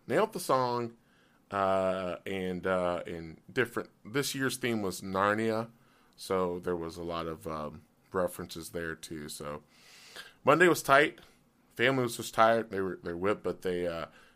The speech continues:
they were excited to be there. There was, like, little tasks that they can do throughout the days to win a prize. Um, also, the first night was an ice cream social too.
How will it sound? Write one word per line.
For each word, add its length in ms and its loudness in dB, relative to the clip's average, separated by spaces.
they 80 -6
were 80 0
excited 320 2
to 80 -8
be 180 -4
there. 300 4
There 100 0
was, 160 -2
like, 180 -2
little 200 2
tasks 400 0
that 100 -12
they 100 -2
can 220 -8
do 260 -6
throughout 320 -4
the 60 -12
days 640 -4
to 240 -2
win 180 0
a 80 2
prize. 680 -2
Um, 500 -6
also, 320 6
the 100 4
first 300 -2
night 160 2
was 100 -2
an 60 -8
ice 160 2
cream 240 -6
social 460 0
too. 240 -4